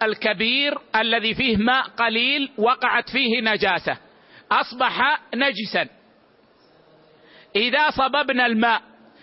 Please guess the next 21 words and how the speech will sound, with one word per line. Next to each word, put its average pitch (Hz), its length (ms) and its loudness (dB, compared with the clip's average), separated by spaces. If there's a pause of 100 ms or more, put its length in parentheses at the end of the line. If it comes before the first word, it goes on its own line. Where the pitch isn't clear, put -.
(140)
هل 302 280 0
سنأتي 277 500 -2
بالماء 262 500 0 (320)
دفعة 262 440 0
واحدة 269 600 0 (200)
و-، 240 340 2
ويقع 262 460 2
م-، 262 240 0
دفعة 269 380 0
واحدة 247 460 0
في 185 80 -2
الإناء؟ 240 480 0 (800)
الجواب 220 520 2
لا، 302 180 2 (920)
وإنما 262 640 2
سنصبه 254 800 0
صبا. 220 480 0 (640)
طيب، 269 280 0
إذا 285 320 0
صببناه 269 840 0
صبا 214 580 -2